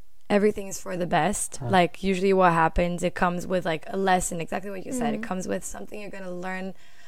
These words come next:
Speaker 1: later on, or maybe in the moment you won't realize the, the good parts about it, but later on in life, you will be able to realize you grew from that experience.
Speaker 2: I think you'll only be able to realize it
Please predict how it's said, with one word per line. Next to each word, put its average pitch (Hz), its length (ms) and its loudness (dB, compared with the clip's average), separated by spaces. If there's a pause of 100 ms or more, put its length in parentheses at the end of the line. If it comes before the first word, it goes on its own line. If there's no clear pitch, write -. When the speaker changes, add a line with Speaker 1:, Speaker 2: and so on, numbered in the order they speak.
(220)
Speaker 1:
later 202 320 2
on, 190 400 -4 (100)
or 190 480 -8
maybe 214 420 0
in 220 200 -4
the 208 60 -2
moment 196 400 -2
you 190 120 -6
won't 190 220 -8
realize 180 920 2 (100)
the, 190 180 2
the 190 240 2
good 190 260 2
parts 196 280 4
about 208 260 -2
it, 214 220 -6 (440)
but - 200 -4
later 196 360 0
on 233 200 2
in 240 120 -4
life, 226 640 0
you 175 200 -2
will 180 140 2
be 180 120 2
able 175 240 0
to 170 180 -6
realize 165 880 -2
you 190 140 0
grew 175 240 -2
from 180 180 -8
that - 100 -8
experience. - 580 -10 (160)
Speaker 2:
I 120 160 2
think 156 260 4
you'll 151 220 6
only 147 320 10
be 135 200 2
able 127 240 2
to - 140 -8
realize 110 600 6
it 113 240 0